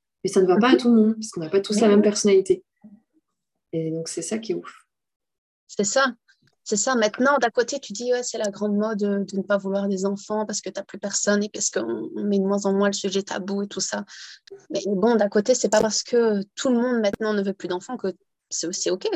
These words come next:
Speaker 2: Toi, tu, tu peux très bien dire,
Speaker 1: Oui. «
Speaker 2: Un jour ou l'autre, j'en aurai. » C'est clair, je me vois pas vieillir, euh, sans enfants, me retrouver vieille sans enfants, c'est OK. Mais d'un côté, tu dis, euh, «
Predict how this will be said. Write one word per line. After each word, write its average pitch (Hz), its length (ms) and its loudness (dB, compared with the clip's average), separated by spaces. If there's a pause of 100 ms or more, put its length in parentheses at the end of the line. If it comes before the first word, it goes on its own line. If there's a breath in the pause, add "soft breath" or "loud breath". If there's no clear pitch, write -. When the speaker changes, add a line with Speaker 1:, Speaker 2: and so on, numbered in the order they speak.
Speaker 2:
Toi, 202 120 -6
tu, 175 280 -8
tu - 120 -16
peux 170 100 -4
très - 180 -6
bien - 100 -4
dire, 180 160 0
Speaker 1:
Oui. « 220 140 4
Speaker 2:
Un - 80 -4
jour - 160 -8
ou 185 80 2
l'autre, 214 280 4
j'en 185 220 4
aurai. » 208 220 4
C'est - 160 -4
clair, 233 180 -2
je 202 80 4
me 190 80 6
vois 190 140 4
pas 208 140 4
vieillir, 196 380 0
euh, 185 60 0
sans 180 240 -8
enfants, 180 240 -4
me 220 80 -2
retrouver 190 320 -6
vieille 202 240 -2
sans 190 240 -6
enfants, - 220 -6
c'est - 160 -2
OK. 185 220 2 (840 loud breath)
Mais 190 60 -2
d'un 180 140 0
côté, 190 260 2
tu 202 180 -4
dis, 180 280 -2
euh, « 180 180 -8